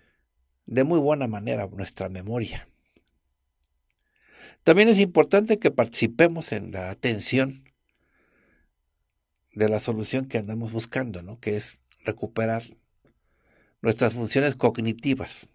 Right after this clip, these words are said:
o sea, el conocimiento de aprender, de recordar. El conocimiento a veces se tiene, pero ya quedó en la memoria oculto. Entonces la persona ya no lo puede aplicar.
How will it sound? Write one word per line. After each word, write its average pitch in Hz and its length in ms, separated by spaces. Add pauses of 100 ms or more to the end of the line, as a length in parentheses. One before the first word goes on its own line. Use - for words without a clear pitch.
(800)
o - 40
sea, 135 100
el 131 60
conocimiento 131 680
de 117 80
aprender, 98 500 (600)
de 104 120
recordar. 101 580 (2000)
El 98 100
conocimiento 131 640
a 131 40
veces 135 320
se - 80
tiene, 120 480 (560)
pero 113 180
ya 135 180
quedó 123 200
en 127 80
la 120 80
memoria 113 580
oculto. 165 680 (840)
Entonces 113 180
la 131 140
persona 139 380
ya 135 100
no 135 140
lo 117 100
puede 123 240
aplicar. 117 460